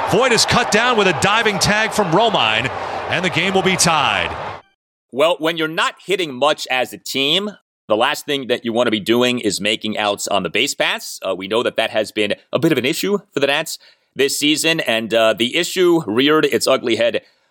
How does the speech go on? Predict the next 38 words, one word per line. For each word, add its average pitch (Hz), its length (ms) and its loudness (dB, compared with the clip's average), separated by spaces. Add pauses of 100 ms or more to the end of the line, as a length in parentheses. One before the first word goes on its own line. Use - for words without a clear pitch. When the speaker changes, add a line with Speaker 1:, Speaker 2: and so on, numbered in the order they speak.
Speaker 2:
once 131 300 0
again 113 360 0 (260)
on 110 200 2
Sunday. 92 520 -4
So 120 360 2
the 117 80 -4
Nats 180 240 -2
in 190 80 -4
this 160 180 -2
game 139 240 -2
score 147 280 -2
the 127 80 -2
three 120 240 0
runs. 92 580 0
Uh, 98 120 4
Luke 147 300 0
Voit 143 280 2 (340)
in 113 180 -2
what 120 160 0
was 120 140 2
a 110 60 2
Nats 117 260 -2
two-run 151 460 0
fourth 135 420 2 (120)
drew 123 260 2
a - 20 4
hit - 240 -2
by 110 180 2
pitch, - 500 -4 (340)
but 117 320 2
he 127 140 -2
ended 180 140 -2
up 175 80 0
getting 139 200 2
thrown 160 340 2
out 156 160 2
at 113 80 -4
home, 107 380 2